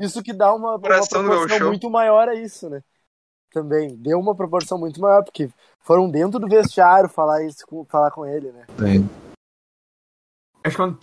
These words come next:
Speaker 4: ah, é poucas, é uma das poucas entrevistas que tem do Ronaldo, né? Do Ronaldinho.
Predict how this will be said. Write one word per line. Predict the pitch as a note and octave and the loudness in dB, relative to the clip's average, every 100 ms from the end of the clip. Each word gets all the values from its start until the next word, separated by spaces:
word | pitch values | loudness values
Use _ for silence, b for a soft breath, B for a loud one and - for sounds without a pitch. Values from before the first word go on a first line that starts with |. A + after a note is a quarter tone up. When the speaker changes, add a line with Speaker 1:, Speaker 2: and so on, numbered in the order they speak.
| - | -2
Speaker 4:
ah, | F#3+ | 2
é | D3+ | 2
poucas, | - D#3 G3+ F3+ C#3 | 2 -2 -2 -4 -8
é | A#2 | -6
uma | C3 | -4
das | C#3+ - | -4 -4
poucas | D3 F#3 | -8 -8
entrevistas | G3 F#3+ C#3+ E3 - | -6 -2 -2 -4 -10
que | - | -14
tem | D3+ | -10
do | E3 | -8
Ronaldo, | D#3+ C#3 B2+ C3 | -6 -4 -4 -4
né? | G#2+ G#2 | -10 -12
Do | |
Ronaldinho. | A2 A#2 A#2+ A2 A#2 A#2+ | -10 -6 -8 -8 -10 -12